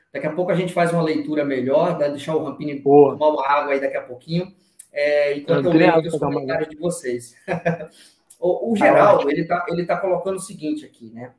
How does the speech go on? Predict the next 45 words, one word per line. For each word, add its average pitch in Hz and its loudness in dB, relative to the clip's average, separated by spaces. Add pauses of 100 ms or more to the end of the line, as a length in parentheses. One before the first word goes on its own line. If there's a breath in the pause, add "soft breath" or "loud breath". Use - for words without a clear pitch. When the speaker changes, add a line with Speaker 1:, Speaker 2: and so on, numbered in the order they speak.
(140)
Speaker 1:
E 151 -2
aí 160 4
eu 180 4
queria 175 0
até 185 -2
incrementar 190 -4
um 170 -4
pouquinho 165 -8
essa - -8
pergunta 156 -8
dele. 135 -8
Ele 147 -10
fala 208 -2
o - -8
seguinte: 156 -14 (480)
uma 359 -4
empresa, 170 0
né, 143 -4
ela 208 -4
pode 220 -4
conviver 202 -2
com 131 -6
o 117 -8
risco, 160 -12
né? 156 -10 (180)
E 131 -6
aí 165 -2
talvez 156 -2 (360)
a 139 -12
gente 156 -8
falando 156 0
aqui 170 -4
do 160 -6
risco 151 -6
residual, 165 0
né, - -8
talvez 135 -6
aquele 139 -10
risco 151 -8
já 156 -2
tratado, 151 -2
né, 143 -6
digamos 131 -8
assim, 135 -8
né? 156 -6